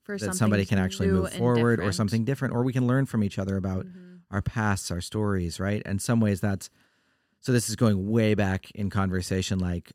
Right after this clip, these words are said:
Speaker 2: uh, was this even pre-pandemic when we re-, read, read Waking Up White? Um,
Speaker 1: Um,
Speaker 2: by
Speaker 1: I think it was during the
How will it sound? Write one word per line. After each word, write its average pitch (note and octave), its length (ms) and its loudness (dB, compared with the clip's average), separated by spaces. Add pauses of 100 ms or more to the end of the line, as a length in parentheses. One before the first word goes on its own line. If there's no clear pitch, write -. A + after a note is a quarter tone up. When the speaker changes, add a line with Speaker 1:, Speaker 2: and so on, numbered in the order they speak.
Speaker 2:
uh, F2 360 -4 (840)
was F#2+ 180 -16
this A#2 160 -6
even F2+ 180 -2
pre-pandemic F#2 640 -2
when G2+ 100 0
we F#2+ 60 2
re-, F#2 220 -4
read, F#2 360 -6
read G2 200 -6
Waking F#2 340 -4
Up F#2 160 -8
White? F#2 300 -6 (260)
Um, F2 420 -4 (720)
Speaker 1:
Um, F4+ 500 -8
Speaker 2:
by F2 460 -2 (280)
Speaker 1:
I D#4+ 200 -10
think F4 260 -10
it G#4 80 -4
was F#4+ 240 -6
during G#3 360 -8
the D4+ 120 -10